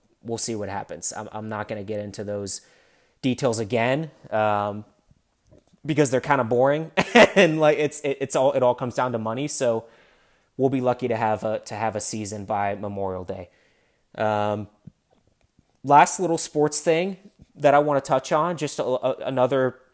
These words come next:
kinda shocking thing. Uh, Phil Mickelson, um,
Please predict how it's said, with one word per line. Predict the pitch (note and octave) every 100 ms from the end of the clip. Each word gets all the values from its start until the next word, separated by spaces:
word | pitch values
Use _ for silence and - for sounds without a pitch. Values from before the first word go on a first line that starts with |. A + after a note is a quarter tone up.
| _ _ _ _ _ -
kinda | C#3+ B2+
shocking | - C3 A#2+ C#3+ B2
thing. | - B2 C3+ E3+ F3+ _ _ _ _ _
Uh, | A#2 A#2 A#2
Phil | A#2 - D#3 C#3
Mickelson, | C#3 C#3 D3+ - D#3+ E3 G3+ F#3 _ _ _ -
um, | B2+ B2 B2 B2 B2 A#2+ B2+